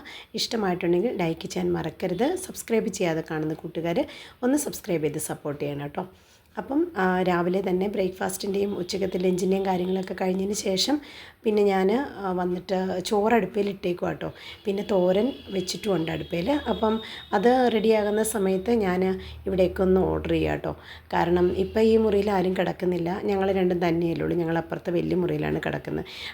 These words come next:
അപ്പം എന്തെങ്കിലുമൊക്കെ സാധനങ്ങൾ നമുക്ക് കിട്ടുമ്പോൾ ഓ, എല്ലാ സാധനങ്ങളും ഇതിൻ്റെ, ആ,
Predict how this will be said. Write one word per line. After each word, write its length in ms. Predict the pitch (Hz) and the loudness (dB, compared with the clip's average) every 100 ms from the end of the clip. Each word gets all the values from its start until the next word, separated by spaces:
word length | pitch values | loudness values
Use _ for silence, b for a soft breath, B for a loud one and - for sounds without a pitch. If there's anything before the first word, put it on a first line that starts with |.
| 175 | -4
അപ്പം 240 | 175 190 190 | 2 4 4
എന്തെങ്കിലുമൊക്കെ 580 | 160 190 202 214 220 214 | 4 2 2 2 -2 -2
സാധനങ്ങൾ 420 | 214 190 196 196 202 | 2 2 2 2 2
നമുക്ക് 240 | 196 190 185 185 - | 2 0 -4 -6 -4
കിട്ടുമ്പോൾ 400 | 180 190 175 185 156 | -4 0 0 0 -2
ഓ, 20 | 180 185 | -4 -2
എല്ലാ 360 | 185 175 175 180 185 | 4 6 6 4 0
സാധനങ്ങളും 500 | 180 190 190 196 - | -4 -4 -6 -6 -4
ഇതിൻ്റെ, 240 | 180 180 185 B B B - | 0 2 0 B B B -4
ആ, 240 | 170 160 | -2 -2